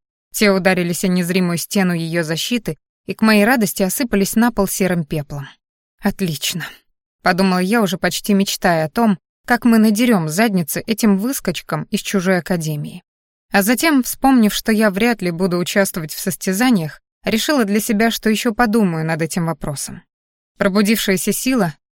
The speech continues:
наполняла меня ненужной отвагой. Мне казалось, что я могу свернуть горы, ну или хотя бы сдвинуть стену. "Еще!" велела рыжая, но я уже была готова. Опробовав огненные хлысты на защите Симы,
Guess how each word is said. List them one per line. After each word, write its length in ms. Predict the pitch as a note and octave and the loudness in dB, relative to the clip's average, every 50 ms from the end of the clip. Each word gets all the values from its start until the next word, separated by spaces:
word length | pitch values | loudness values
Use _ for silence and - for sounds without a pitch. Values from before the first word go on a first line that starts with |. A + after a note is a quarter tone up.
| _ _ - | _ _ -2
наполняла 560 | F#3 G3+ G3 - A#3+ B3 B3+ C4 C4 B3 A3+ | -2 0 2 4 4 4 6 6 6 6 6
меня 260 | G#3+ G#3+ G#3+ A3 A3 | 6 6 6 6 6
ненужной 480 | G#3+ G#3+ G#3+ G#3+ G#3+ G3+ F#3+ G3+ G3 G3 | 4 4 4 4 2 2 4 2 2 2
отвагой. 580 | F#3+ - E3+ E3 D#3 D3 C3+ C#3+ C#3 - - _ _ _ _ _ _ _ - | 0 -2 -4 -4 -4 -4 -6 -10 -16 -20 -20 _ _ _ _ _ _ _ -4
Мне 260 | F#3 F#3+ G#3+ A#3+ A#3+ | 0 2 4 2 2
казалось, 420 | - B3 A#3+ A#3 C#4 C4+ A#3 G3+ | 2 2 2 2 4 2 2 2
что 160 | - - - | 0 0 0
я 160 | A3 G3 A3 A3 | 2 2 4 4
могу 260 | G#3+ G#3+ G#3+ G#3+ A#3+ | 4 4 2 0 -2
свернуть 460 | - - G3+ G3+ G3+ G#3+ G#3 G3 F#3+ | -2 0 2 2 4 4 4 2 0
горы, 380 | F3+ F3+ G#3 G#3 F3 D3 C#3+ - - _ _ _ _ _ - | -2 -2 0 0 0 -2 -4 -8 -12 _ _ _ _ _ -2
ну 200 | - A3+ C4 C4 - | 2 2 2 2 2
или 180 | A3+ A3+ A3 A3 | 2 2 2 2
хотя 300 | - - G#3+ - B3 A3+ | 2 0 -2 0 0 0
бы 120 | F#3 G3 | 0 0
сдвинуть 440 | F#3 F3 F3 F#3 A3 A3 F#3+ F3+ - | -2 -2 0 2 4 4 4 2 -2
стену. 440 | - - - - E3+ D#3 C#3+ C#3+ - _ _ _ _ _ _ _ _ _ | -6 -8 -6 -6 -4 -4 -6 -8 -12 _ _ _ _ _ _ _ _ _
"Еще!" 500 | - F#3+ A3 A#3+ - - - B3 G#3 F3 D3 - _ _ _ _ _ _ _ - F#3 | 0 0 2 2 2 2 2 2 2 2 0 -4 _ _ _ _ _ _ _ -4 -2
велела 340 | F#3 F#3 F3+ F#3 F3 F3+ F#3 | 0 2 2 2 2 2 2
рыжая, 380 | G#3+ B3+ B3+ G3+ F3+ E3 E3 | 2 2 0 0 -2 -2 -2
но 80 | E3+ G3 | 0 0
я 180 | A3 A#3+ C#4 C4 | 2 2 2 2
уже 160 | A3+ G#3+ A3+ | 2 2 0
была 220 | F#3 G3 F#3+ F#3+ | 2 2 2 2
готова. 520 | F3 F3+ E3+ - - D#3+ C#3+ C3+ D3+ C#3+ - _ _ _ _ _ _ _ _ _ _ | 2 0 -2 -4 -4 -8 -8 -8 -10 -16 -20 _ _ _ _ _ _ _ _ _ _
Опробовав 600 | - E3+ - - A#3+ A#3 G#3 G#3 G3+ G#3 G3 - | -4 -2 0 2 2 2 4 4 4 2 0 0
огненные 460 | - A3+ G3 G#3 G#3 G3 G3 G3 F#3 | -2 0 2 4 4 4 4 2 2
хлысты 400 | - - F#3+ F#3+ - - A#3+ A#3 | 0 0 -2 -2 -2 0 2 2
на 140 | G3 F3+ E3 | 2 2 0
защите 420 | E3+ F3 - - G#3+ G3 - F3+ | -2 -2 -2 -2 -4 -4 -4 -4
Симы, 400 | - - - C4 B3 G3 D#3+ D3 | -6 -2 0 2 2 2 0 -2